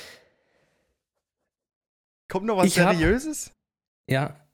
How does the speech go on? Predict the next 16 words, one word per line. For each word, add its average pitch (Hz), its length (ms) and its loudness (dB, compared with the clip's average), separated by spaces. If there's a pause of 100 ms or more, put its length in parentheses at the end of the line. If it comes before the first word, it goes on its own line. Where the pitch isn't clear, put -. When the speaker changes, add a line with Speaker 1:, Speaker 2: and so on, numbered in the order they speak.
(100)
Speaker 2:
ich 147 160 -8
Speaker 1:
Gut. 123 100 -6
Speaker 2:
möchte 147 240 -2
noch 143 160 -4
über 135 240 -2
mein, 135 380 -2
über 127 240 -2
meine 127 260 0
Nahtoderfahrung 120 920 -4
sprechen. 127 460 -4 (1080)
Ich - 220 -6
hab - 300 -8
die 120 280 -4
Swift - 380 -6
Academy 127 720 -4
Tree 160 440 -4